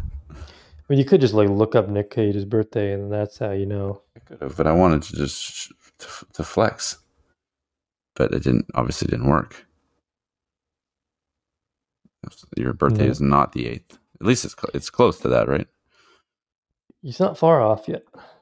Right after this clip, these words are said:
Speaker 2: Yep, yep, yep, yep, yep. I knew it. No, I just know you so well.
Speaker 1: Unbearable Weight of Massive Talent, episode fifty.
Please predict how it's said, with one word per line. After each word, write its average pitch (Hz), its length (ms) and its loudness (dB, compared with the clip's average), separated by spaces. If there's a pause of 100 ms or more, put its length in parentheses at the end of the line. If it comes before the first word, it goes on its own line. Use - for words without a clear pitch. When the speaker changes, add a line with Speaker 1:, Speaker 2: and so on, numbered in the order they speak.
(220)
Speaker 2:
Yep, - 240 -2
yep, 50 200 -2
yep, 50 200 -6
yep, 50 160 -6
yep. - 160 -8 (680)
I 69 40 0
knew 60 160 4
it. - 100 -2 (2000)
No, 78 180 2
I 69 80 0
just 73 200 -6
know 82 120 4
you 78 120 6
so 76 200 2
well. 73 320 2 (1300)
Speaker 1:
Unbearable 139 400 6
Weight 135 180 8
of 127 100 4
Massive 120 360 2
Talent, 113 500 0
episode 120 340 -2
fifty. 151 1000 0